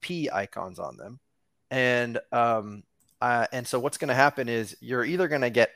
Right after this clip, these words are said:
access via a monthly or yearly subscription fee,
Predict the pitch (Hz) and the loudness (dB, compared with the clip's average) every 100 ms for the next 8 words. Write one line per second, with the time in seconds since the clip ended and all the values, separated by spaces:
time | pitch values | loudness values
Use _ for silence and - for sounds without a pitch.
0 | - 147 165 - 147 135 - _ - 120 | 6 6 4 2 2 2 -4 _ -16 -4
1 | 127 131 117 113 117 143 - 139 127 110 | 4 4 4 4 4 4 0 -4 -2 -2
2 | 110 127 139 127 117 - _ _ - 120 | -2 0 0 0 -4 -8 _ _ -10 -8
3 | - 180 - 131 - 110 110 | 0 -2 -2 -8 -8 -4 -4